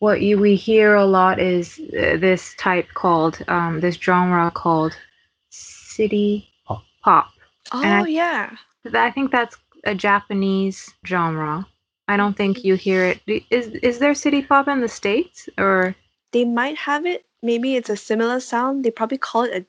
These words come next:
Speaker 3: different name.
Speaker 1: Right,
Speaker 3: I, I
Speaker 1: yeah.
Speaker 3: don't really know.
Speaker 1: There, there's a genre called city pop, and it's, um,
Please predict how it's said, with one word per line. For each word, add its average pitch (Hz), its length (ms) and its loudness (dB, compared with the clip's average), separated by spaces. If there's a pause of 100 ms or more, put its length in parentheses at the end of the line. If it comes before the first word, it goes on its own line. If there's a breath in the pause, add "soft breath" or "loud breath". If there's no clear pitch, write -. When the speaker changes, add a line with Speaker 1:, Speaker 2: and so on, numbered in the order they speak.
Speaker 3:
different 240 440 -2
name. 202 320 -4 (440)
Speaker 1:
Right, 220 380 0 (160)
Speaker 3:
I, - 40 -2
I - 0 -
Speaker 1:
yeah. 196 80 0
Speaker 3:
don't 190 240 2
really 214 120 -2
know. 202 360 -4
Speaker 1:
There, 170 220 -4
there's 175 260 -2
a 175 60 -2
genre 165 440 0
called 165 320 -6
city 185 300 -2
pop, 165 380 -2
and 160 280 -4
it's, 156 300 -6
um, 165 420 -4